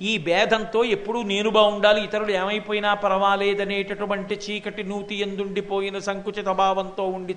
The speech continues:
చచ్చిపోవడం కన్నా బతికున్నప్పుడు అరణ్యంలో ఉండి విష్ణువునందు మనసు చేర్చి బతికి శరీరాన్ని చాలించడం గొప్పది" అన్నాడు. తెల్లబోయాడు తండ్రి. "ఏమిరా, నీకు ఇవిరా నేర్పారు గురువులు?"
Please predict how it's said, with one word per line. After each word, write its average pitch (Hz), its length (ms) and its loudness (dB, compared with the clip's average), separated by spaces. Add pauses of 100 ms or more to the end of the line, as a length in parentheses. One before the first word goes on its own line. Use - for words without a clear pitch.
చచ్చిపోవడం 170 440 -6
కన్నా 170 680 -12 (520)
బతికున్నప్పుడు 254 760 4
అరణ్యంలో 226 600 2
ఉండి 196 340 -2
విష్ణువునందు 208 680 -2
మనసు 190 300 0
చేర్చి 208 420 -2
బతికి 185 440 4
శరీరాన్ని 202 540 2 (120)
చాలించడం 190 600 0
గొప్పది" 151 320 -6
అన్నాడు. 131 400 -20 (960)
తెల్లబోయాడు 160 540 -6
తండ్రి. 147 720 -16
"ఏమిరా, 143 440 -8 (880)
నీకు 196 240 -6
ఇవిరా 214 320 0
నేర్పారు 202 480 -2
గురువులు?" 185 600 -2